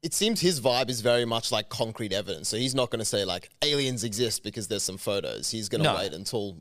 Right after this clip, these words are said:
Speaker 1: you know, he's holding one.
Speaker 2: You need to be holding an alien.
Speaker 1: He's a very literal guy, old Neil.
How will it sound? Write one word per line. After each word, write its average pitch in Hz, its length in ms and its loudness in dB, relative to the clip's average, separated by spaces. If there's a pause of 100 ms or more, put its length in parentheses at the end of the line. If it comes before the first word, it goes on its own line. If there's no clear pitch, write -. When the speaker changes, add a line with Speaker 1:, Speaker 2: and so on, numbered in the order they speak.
(140)
Speaker 1:
you 113 80 -8
know, 82 140 -6
he's 98 160 -6
holding 92 320 -4
one. 50 260 -10 (400)
Speaker 2:
You 117 120 -2
need 117 100 2
to 107 60 -2
be 101 80 -2
holding 95 260 0
an 87 80 -6
alien. 82 160 -4
Speaker 1:
He's 127 100 -2
a 131 60 2
very 143 180 4
literal 131 440 -2
guy, 92 320 0
old 73 200 -4
Neil. 85 320 -10